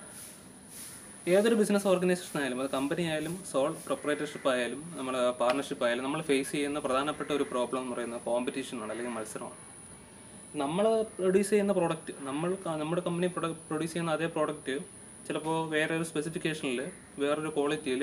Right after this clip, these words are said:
വേറൊരു പ്രൈസിൽ വേറൊരു company, ഒരു rival company produce ചെയ്യുന്നുണ്ടെങ്കിൽ നമ്മൾ എപ്പോഴും അവരുമായി ഒരു severe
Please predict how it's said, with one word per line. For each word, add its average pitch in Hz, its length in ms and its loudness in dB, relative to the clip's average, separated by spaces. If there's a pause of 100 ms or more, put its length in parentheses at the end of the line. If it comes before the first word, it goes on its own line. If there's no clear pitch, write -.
വേറൊരു 143 320 -2
പ്രൈസിൽ 139 340 -2 (1000)
വേറൊരു 220 340 6
company, 143 280 4
ഒരു 156 120 0
rival 165 320 4
company 147 280 0 (100)
produce 143 300 0
ചെയ്യുന്നുണ്ടെങ്കിൽ 127 520 -2
നമ്മൾ 135 200 -2
എപ്പോഴും 131 380 0
അവരുമായി 127 360 -2
ഒരു 131 120 -8
severe 151 320 -2